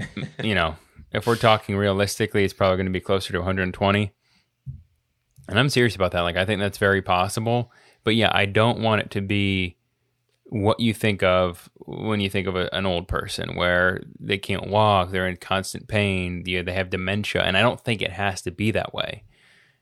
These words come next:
Speaker 2: Uh, I mean, we're still trying to figure it out, but I think we can live long and live well. And that's, that's why I'm so passionate about it, is because, you know, I see people, you know, in their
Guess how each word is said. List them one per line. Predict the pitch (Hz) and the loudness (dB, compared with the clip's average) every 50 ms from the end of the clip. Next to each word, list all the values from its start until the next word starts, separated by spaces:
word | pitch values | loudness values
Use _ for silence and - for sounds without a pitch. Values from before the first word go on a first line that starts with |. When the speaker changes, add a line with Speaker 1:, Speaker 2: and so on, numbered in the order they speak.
| _ _ | _ _
Speaker 2:
Uh, | - 92 92 90 87 90 90 - | -2 0 2 2 2 2 2 2
I | 87 | 2
mean, | 98 101 101 101 | 2 2 0 0
we're | 98 95 | 0 0
still | - - 104 | -2 -2 -2
trying | - - 101 90 | 0 0 0 0
to | 90 | 0
figure | - 101 95 92 95 | -2 -2 0 0 0
it | 92 | 2
out, | 95 104 104 95 95 92 | 2 2 2 0 0 -2
but | 92 92 87 90 | -2 -2 -2 -2
I | 87 | -4
think | - - 101 - - | -4 -6 -6 -4 -4
we | 101 95 | -6 -6
can | - - - 101 107 110 107 101 92 - - | -6 -4 -2 -2 0 0 0 -2 -2 -4 -6
live | 90 101 104 107 104 104 95 | -6 -2 0 0 0 0 -2
long | 98 101 98 92 101 107 104 101 98 95 - | -6 -6 -2 0 2 2 2 2 0 -2 -2
and | 98 104 104 104 98 98 95 | -4 -2 -2 -2 -4 -4 -4
live | 98 98 95 92 90 - - - | -2 -2 -4 -4 -6 -8 -14 -10
well. | - 95 92 101 98 - - - - - | -4 0 2 2 2 2 0 -2 -6 -4
And | 98 101 | 0 2
that's, | 98 107 107 - - | 2 2 0 -2 -2
that's | - 107 110 113 - | 0 2 2 2 2
why | 113 104 95 | 0 -2 -2
I'm | 90 92 - | -2 -4 -4
so | - 101 | -6 -6
passionate | 92 - 92 92 113 123 - - 87 85 | -2 0 2 2 2 0 -2 -8 -8 -8
about | - - - - | -8 -6 -6 -6
it, | - - | -6 -8
is | 98 | -8
because, | - - - 101 95 87 - - _ _ _ - - - - _ _ _ _ | -10 -8 -4 -2 -2 -2 -4 -10 _ _ _ -20 -20 -20 -20 _ _ _ _
you | - 113 | -4 -2
know, | 107 80 | 2 2
I | 92 113 | 2 2
see | 117 - - 131 131 | 2 0 -2 -4 -4
people, | 127 - 110 98 95 - 95 90 90 87 87 - _ _ _ _ _ _ _ _ _ _ _ _ | -2 -2 -2 -2 -2 -2 -2 -2 -2 -4 -6 -10 _ _ _ _ _ _ _ _ _ _ _ _
you | 113 107 | -2 0
know, | 101 95 | 2 2
in | 90 101 104 | 2 2 0
their | 104 101 98 98 - | 0 0 0 0 -2